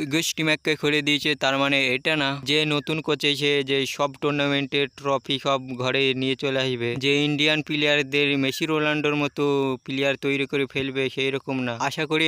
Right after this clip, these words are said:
এমন কোচ আসবে যে ইন্ডিয়ান ফুটবলকে বদলাতে পারে, ইন্ডিয়ান ফুটবলে কোয়ালিটি ভালো হোক, প্লেয়ারগুলো ভালো খেলুক। তো ইন্ডিয়ান ফুটবল বদলাতে পারে এমন কিছু নাম তোমাদের হাতে শেয়ার করি। তো প্রথমে যে নামটা বলি তোমাদেরকে, সার্জিও লোবেরা, এ কিন্তু ভারতীয়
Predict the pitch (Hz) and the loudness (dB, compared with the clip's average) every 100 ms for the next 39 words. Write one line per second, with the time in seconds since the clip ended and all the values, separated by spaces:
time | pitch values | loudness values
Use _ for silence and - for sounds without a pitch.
0 | 151 156 160 165 156 156 151 156 156 143 | 2 2 0 0 0 0 0 0 0 2
1 | 147 143 139 143 143 147 135 143 135 139 | 2 2 0 2 0 0 -2 -4 0 -2
2 | 131 143 139 135 131 123 127 123 127 120 | 0 0 0 0 -2 -2 -2 -2 -4 -4
3 | 120 123 110 120 156 156 160 160 151 160 | -4 -4 -2 -2 0 2 2 0 -2 -2
4 | 151 160 160 - 147 170 165 143 139 123 | 0 2 2 2 2 2 0 -2 0 0
5 | 113 - _ - 139 151 147 147 151 143 | -4 -8 _ -8 -2 0 0 0 0 0
6 | 135 143 - 147 143 123 - 147 147 151 | 0 -2 -4 -4 -2 -2 0 2 2 2
7 | 151 156 147 156 147 151 147 143 147 139 | 2 0 0 -2 2 2 2 0 0 2
8 | 147 143 147 139 143 139 143 147 139 135 | 2 4 2 2 0 -2 -2 -2 0 0
9 | 143 139 135 135 131 135 131 135 143 131 | 0 -2 0 0 2 2 2 0 0 0
10 | 127 135 131 143 - 131 139 139 156 147 | 0 -2 -2 -4 -6 -4 -2 0 0 2
11 | 151 147 147 143 147 143 143 135 139 135 | 2 2 0 0 0 0 -2 -2 -2 0
12 | 135 143 143 139 135 131 139 135 123 120 | -2 -2 -2 -2 -2 0 0 0 0 -2
13 | 123 123 147 151 151 139 147 135 135 131 | -2 -4 -4 -2 -4 -2 -2 -2 -2 -2
14 | 135 | -2